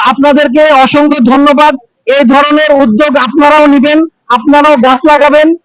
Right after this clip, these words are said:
এবং আপনারাও পরিবেশ বাঁচাবেন। বিশেষ করে এই গাছটি যদি একসময় বড় হয়, বড় হলে এখানে প্রচুর পরিমাণে ছায়া দিবে, অসংখ্য মানুষ এই ছায়া নিতে পারবে, এখান থেকে অক্সিজেন নিয়ে, আহ, আমরা গাছটা এখনই লাগাবো।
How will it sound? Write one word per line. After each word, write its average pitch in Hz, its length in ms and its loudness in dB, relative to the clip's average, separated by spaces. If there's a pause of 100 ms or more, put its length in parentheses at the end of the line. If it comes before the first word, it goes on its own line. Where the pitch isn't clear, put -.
(160)
এবং 285 500 0
আপনারাও 277 400 0
পরিবেশ 277 500 0
বাঁচাবেন। 233 460 -2 (380)
বিশেষ 262 220 0 (100)
করে 302 140 2
এই 294 220 2
গাছটি 294 460 0 (500)
যদি 294 200 2
একসময় 294 460 0
বড় 254 280 2
হয়, 269 220 0
বড় 254 260 0
হলে 294 220 2
এখানে 285 280 0
প্রচুর 311 460 0
পরিমাণে 285 400 0
ছায়া 269 260 -2 (100)
দিবে, 294 220 2 (380)
অসংখ্য 302 460 -2
মানুষ 285 340 0 (120)
এই 285 260 0
ছায়া 277 300 0
নিতে 285 300 0
পারবে, 294 380 0 (220)
এখান 254 300 0
থেকে 262 160 0
অক্সিজেন 277 440 0
নিয়ে, 294 360 0
আহ, 247 160 0
আমরা 254 200 0
গাছটা 269 360 0
এখনই 294 420 0 (140)
লাগাবো। 254 360 2